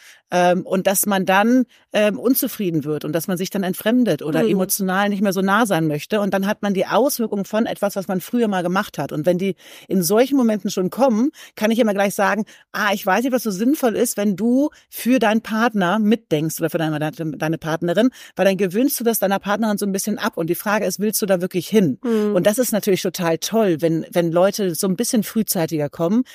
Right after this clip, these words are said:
Speaker 1: wo es noch nicht so dramatisch ist, wo noch nicht so, weil häufig ist es ja so, dass man irgendwann in eine Situation kommt, wo man sagt,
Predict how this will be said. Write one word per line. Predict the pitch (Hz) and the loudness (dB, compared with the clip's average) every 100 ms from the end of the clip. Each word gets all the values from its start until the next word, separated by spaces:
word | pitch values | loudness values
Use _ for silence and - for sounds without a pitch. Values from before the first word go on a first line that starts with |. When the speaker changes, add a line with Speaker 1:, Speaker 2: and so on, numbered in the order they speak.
| - - | -18 -16
Speaker 1:
wo | 156 196 220 240 | -4 0 4 4
es | - 185 | 2 -2
noch | 208 196 | -2 0
nicht | 226 - | 0 -2
so | 214 | -4
dramatisch | 190 165 165 160 202 262 247 | -2 -2 -2 -2 -4 -4 -2
ist, | 247 294 - - - _ | 0 0 -4 -10 -20 _
wo | 180 214 220 | -2 2 2
noch | 208 175 | 0 0
nicht | 220 254 - | 0 0 0
so, | 240 240 226 | 2 2 2
weil | 190 190 | 0 2
häufig | 220 233 | 0 0
ist | 226 | -4
es | 202 - | -4 -6
ja | 190 | -6
so, | 202 | -4
dass | 202 196 | -4 -4
man | 185 | -4
irgendwann | 175 202 196 185 | -2 -2 -2 -2
in | |
eine | 185 | -4
Situation | 170 180 175 202 208 | -4 -4 -4 -6 -2
kommt, | 214 196 | -2 -2
wo | 185 | -2
man | 180 | 0
sagt, | 190 | 0